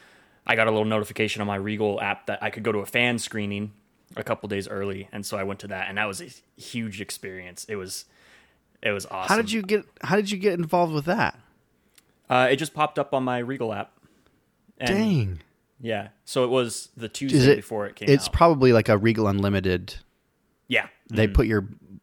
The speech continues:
Speaker 2: put your name in a hat kind of a thing for Regal Unlimited stuff, you think?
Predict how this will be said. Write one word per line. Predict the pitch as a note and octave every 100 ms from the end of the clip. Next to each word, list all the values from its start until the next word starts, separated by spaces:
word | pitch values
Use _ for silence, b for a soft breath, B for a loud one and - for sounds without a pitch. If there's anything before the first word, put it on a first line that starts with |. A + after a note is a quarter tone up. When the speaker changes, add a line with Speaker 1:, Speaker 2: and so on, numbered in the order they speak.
| -
Speaker 2:
put | A#2+
your | G#2
name | G2 G2
in | G2
a |
hat | F2 G2 -
kind | - F#2+
of | F#2+
a |
thing | - F#2+ F2 F2+ - _
for | - F2+
Regal | F#2+ F#2+
Unlimited | F2+ F2+ G#2 A#2
stuff, | - C#3+
you | D3+
think? | D3 E3 F#3+ -